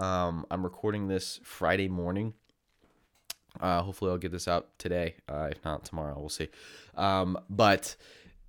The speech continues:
market's not looking good. Bitcoin, um, lost twenty-seven K. It, it's probably gonna go to twenty-five. We'll see if we hold there. eth,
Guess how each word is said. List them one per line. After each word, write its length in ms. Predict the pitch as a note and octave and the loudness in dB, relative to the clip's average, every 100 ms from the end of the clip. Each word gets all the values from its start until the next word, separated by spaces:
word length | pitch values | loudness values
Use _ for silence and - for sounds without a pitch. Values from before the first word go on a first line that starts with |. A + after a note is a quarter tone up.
| - _ _ _ _ _ _ _ - | -20 _ _ _ _ _ _ _ -10
market's 360 | G#2 D3+ C#4 - | 4 6 6 6
not 100 | B3 | 6
looking 220 | D#3+ A#2 | 6 6
good. 360 | G2+ E2+ C2+ - | 6 6 4 0
Bitcoin, 920 | A2 D3+ D3+ E3+ D3+ C#3+ C#3 A2 - | 4 4 6 6 8 6 4 -2 -2
um, 760 | G#2+ G2+ F#2+ F#2 F2+ E2+ E2 - _ _ _ _ _ | 2 4 4 4 2 0 -2 -6 _ _ _ _ _
lost 340 | G#2 A2 A#2+ - | 4 6 6 4
twenty-seven 540 | B2+ A2+ - A2 G#2+ | -2 0 2 2 2
K. 480 | - A2 G#2+ G#2 G#2 | 2 6 8 8 6
It, 280 | D#2+ G#2+ - | 6 4 6
it's 220 | B2+ C3 | 6 6
probably 200 | - D3 | 8 8
gonna 140 | B2+ G#2+ | 8 8
go 80 | F#2+ | 6
to 80 | |
twenty-five. 720 | E2+ G#2 F2+ - E2+ E2+ E2+ G2 | 4 2 0 4 8 8 8 4
We'll 100 | A2+ | 2
see 180 | C#3 | 2
if 100 | A#2 | 4
we 100 | G#2 | 4
hold 320 | F#2 F2+ E2 D2+ | 2 2 2 2
there. 380 | D#2 D#2 D#2 - - - F#2+ | 4 4 2 -2 -20 -8 0
eth, 360 | G#2+ G2+ - | 0 0 -6